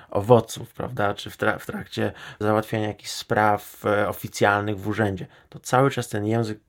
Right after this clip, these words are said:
pracuje, te opowieści są przekazywane. To często też jest, e, o-, opowieść, e, nie tylko tożsamościowa,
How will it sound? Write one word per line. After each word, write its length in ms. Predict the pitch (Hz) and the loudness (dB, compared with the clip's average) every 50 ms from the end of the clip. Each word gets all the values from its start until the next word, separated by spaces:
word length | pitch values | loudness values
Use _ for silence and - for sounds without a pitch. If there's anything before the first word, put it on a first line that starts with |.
| _ - | _ -12
pracuje, 520 | - 110 107 104 - - - 98 101 104 | -6 -6 -6 -6 -6 -8 -6 -6 -6 -6
te 160 | 107 - 110 | -4 -2 -4
opowieści 680 | 101 101 - 107 101 117 120 113 110 - - 113 107 107 | -4 -2 -2 -2 0 2 0 0 0 -4 -8 -8 -8 -8
są 160 | - - 110 | -6 -8 -10
przekazywane. 880 | 98 - - 113 - - 110 98 107 104 101 101 92 90 92 92 107 127 - - - - - - _ | -8 -8 -10 -10 -4 -4 -2 -2 -2 0 0 0 0 0 0 -2 -4 -6 -8 -14 -20 -20 -20 -20 _
To 80 | - - | -10 -6
często 260 | 123 123 - 120 117 | -6 -4 -4 -4 -6
też 220 | - 113 - - | -6 -6 -8 -6
jest, 320 | 113 107 - - - - 110 | -8 -8 -8 -10 -10 -6 -2
e, 280 | 110 110 107 104 - | -2 0 0 -2 -4
o-, 140 | - - - | -6 -6 -6
opowieść, 760 | - - - 120 117 101 110 110 104 - - - - 131 - | -4 4 4 4 6 4 2 -2 -2 -4 -8 -10 -10 -6 -2
e, 260 | 107 104 104 101 101 | 0 0 0 0 -2
nie 120 | 107 110 | -4 -4
tylko 240 | 107 - 107 - 107 | -6 -8 -8 -8 -8
tożsamościowa, 1000 | - - 107 - - - 104 101 101 92 - - - 135 131 127 113 117 113 107 | -6 -6 -8 -8 -6 -4 -4 -4 -4 -8 -4 2 4 6 8 8 8 8 6 6